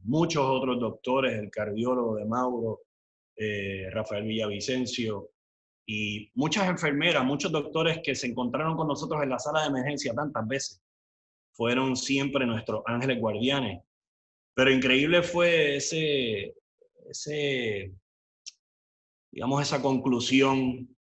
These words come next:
cuando doctor McCormack lo conozco por primera vez y me dice que, que mi papá, que él conocía a mi papá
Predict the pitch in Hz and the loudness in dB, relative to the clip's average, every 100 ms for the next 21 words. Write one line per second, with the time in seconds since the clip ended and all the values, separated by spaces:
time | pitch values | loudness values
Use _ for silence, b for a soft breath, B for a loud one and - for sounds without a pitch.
0 | _ 107 107 104 101 98 95 92 90 104 | _ -4 -4 -2 -4 -4 -4 -6 -8 -10
1 | 95 104 98 95 117 120 123 120 - _ | -6 -4 -4 0 0 2 0 -2 -12 _
2 | _ _ _ _ _ _ 113 113 127 143 | _ _ _ _ _ _ -2 2 4 4
3 | 143 123 117 120 120 123 123 127 127 120 | 4 2 2 2 2 4 6 6 4 2
4 | 110 107 113 120 131 127 110 - 113 104 | 2 2 2 2 2 0 -2 0 0 2
5 | 101 95 90 - - _ _ _ - 104 | 0 -2 -6 -8 -14 _ _ _ -4 -2
6 | 101 98 92 113 127 123 - - 104 131 | -2 -2 0 4 4 2 -4 -8 -6 -2
7 | 117 113 175 196 147 107 85 85 90 92 | -2 0 2 2 2 0 -4 -6 -6 -8